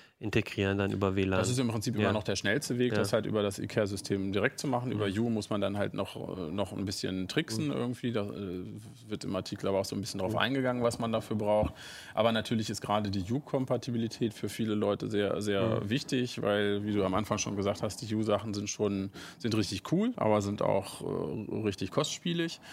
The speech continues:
Speaker 2: Und einige von diesen, ähm, Typen, die jetzt ikea anbietet, hat Philips auch so gar nicht, äh, im,
Speaker 1: Mhm.
Speaker 2: im Programm, ne? Das heißt, da, da gibt es zwar eine G U zehn, aber das ist ein ziemlich großer Klumpen dann. Das heißt, das passt in, in viele Leuchten überhaupt nicht rein.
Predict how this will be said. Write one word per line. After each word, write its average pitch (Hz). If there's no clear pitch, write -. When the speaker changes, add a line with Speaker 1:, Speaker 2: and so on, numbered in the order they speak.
Speaker 2:
Und 110
einige 135
von 120
diesen, 110
ähm, 101
Typen, 135
die 113
jetzt 104
ikea 123
anbietet, 113
hat 110
Philips 113
auch 113
so 110
gar 107
nicht, 107
äh, 78
im, 101
Speaker 1:
Mhm. 117
Speaker 2:
im 104
Programm, 95
ne? 101
Das 98
heißt, 101
da, 98
da 101
gibt 98
es -
zwar 107
eine 98
G 98
U 101
zehn, 120
aber 104
das 98
ist -
ein -
ziemlich 101
großer 117
Klumpen 117
dann. 107
Das 101
heißt, 110
das 110
passt -
in, 98
in 98
viele 107
Leuchten 98
überhaupt 101
nicht -
rein. 104